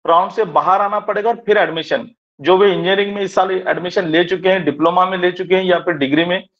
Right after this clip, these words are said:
या medical field में, सब लोग भली भांति इस बात को जानते हैं कि कास्ट validity का कितना important है।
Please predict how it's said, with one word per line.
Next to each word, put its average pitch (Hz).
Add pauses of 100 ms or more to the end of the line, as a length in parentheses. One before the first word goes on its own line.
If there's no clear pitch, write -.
(200)
या 156
medical 170
field 175
में, 196
सब 185
लोग 196
भली 165
भांति 175
इस 170
बात 160
को 180
जानते 147
हैं 190 (120)
कि 196
कास्ट 190
validity 175
का 208
कितना 190
important 156
है। 113